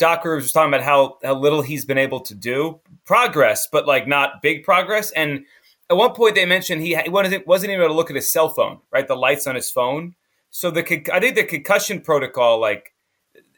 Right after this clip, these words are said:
that, you know, if it's a pain tolerance thing, right? If it's just the face, if it's the mask, Aaron, I think he'd play. I think he would push himself to play, but he can't control concussion protocol. If he can't clear protocol, he's not allowed to play.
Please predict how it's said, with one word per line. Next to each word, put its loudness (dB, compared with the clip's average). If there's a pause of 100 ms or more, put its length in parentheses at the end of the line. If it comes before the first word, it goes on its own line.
(120)
that, -2
you -4
know, 6
if 4
it's -2
a 2
pain -2
tolerance 2
thing, -2
right? 2
If -4
it's -10
just -4
the -6
face, 0
if -10
it's -16
the -4
mask, -2
Aaron, 2
I 2
think -4
he'd -10
play. 0 (540)
I 0
think -2
he 0
would -4
push -2
himself -2
to -10
play, 0
but 0 (180)
he -4
can't 2
control 2
concussion -2
protocol. 0
If -4
he -6
can't -2
clear -6
protocol, 0
he's -6
not 0
allowed 2
to -20
play. -4